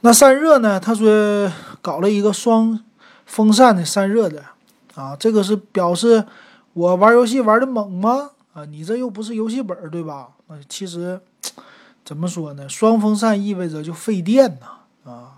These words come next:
这个当然散热可能会好一些，但是费电，那用不着大动干戈搞这个吧？那普通的那本儿不就是超薄本儿啊？十五寸或者十三点三的、十四版本的，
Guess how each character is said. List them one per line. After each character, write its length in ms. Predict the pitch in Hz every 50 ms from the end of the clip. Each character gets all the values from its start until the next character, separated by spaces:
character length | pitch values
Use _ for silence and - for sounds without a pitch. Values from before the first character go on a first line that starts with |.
| _ _ -
这 140 | - 170 165
个 100 | 160 156
当 200 | - 185 185 185
然 160 | 175 170 170
散 200 | 170 - 190 180
热 140 | 190 196 175
可 140 | 175 156
能 120 | 139 143 156
会 120 | 170 175
好 260 | 160 - - - 185
一 60 | 151 135
些， 180 | - 147 139 - _ - - - - - - _ _
但 140 | - 185 185
是 80 | 190 180
费 220 | - - 190 185
电， 260 | 175 214 208 180 208 - _ _ _ -
那 100 | - 156
用 280 | 156 175 214 254 240 208
不 40 |
着 400 | 180 180 175 175 180 185 196 202 _ _ _ -
大 200 | - 262 208 185
动 180 | 190 185 180
干 240 | 175 180 175 170 160
戈 140 | 156 156 156
搞 180 | 156 170 147
这 180 | 156 147 156 147
个 80 | 139 135
吧？ 200 | 127 123 107 113 151
那 80 | 196 233
普 200 | 214 - - 214
通 220 | 208 226 233 240
的 260 | 254 254 254 247 226 240 _ _ _ _ _ _ _ _ _ _ _ _
那 140 | 226 240 220
本 200 | - 202 185 180
儿 140 | 170 160
不 100 | 160 190
就 200 | 196 202 214 202
是 920 | 185 180 196 190 180 180 175 170 165 160 160 156 151 151 151 151 156 170 214 -
超 160 | - - 202
薄 160 | 185 180 185
本 100 | 185 202
儿 160 | 190 175 151 143
啊？ 260 | 139 131 123 123 123 _ _ _ _ _ _ _ _ _
十 240 | - - - 214
五 160 | 220 196 170 151
寸 260 | - 185 175 160 160 -
或 140 | - - 185
者 40 | 170
十 200 | - - 208 196
三 180 | 214 214 214
点 160 | 214 185 160
三 260 | 151 - 190 185 180 175
的、 120 | 185 156 -
十 160 | - - 185
四 200 | 170 - 247 240
版 360 | 190 160 160 - 165 165 175
本 200 | 180 170 156 147
的， 120 | 143 139